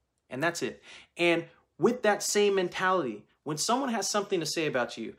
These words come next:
whether it's, uh, some, something critical or negative to say about you,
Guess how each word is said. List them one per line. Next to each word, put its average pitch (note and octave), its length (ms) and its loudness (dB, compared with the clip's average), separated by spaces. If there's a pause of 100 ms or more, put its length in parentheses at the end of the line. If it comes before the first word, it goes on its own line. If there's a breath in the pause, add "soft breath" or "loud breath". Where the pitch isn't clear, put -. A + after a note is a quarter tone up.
(260 loud breath)
whether E3 300 4
it's, D3 300 0
uh, C3+ 200 -4 (220)
some, G#3 400 0
something F3+ 340 -2
critical E3+ 460 0
or B2+ 80 0
negative C3 400 -4
to - 100 -10
say A#2+ 160 -4
about A2 300 -8
you, A2 120 -18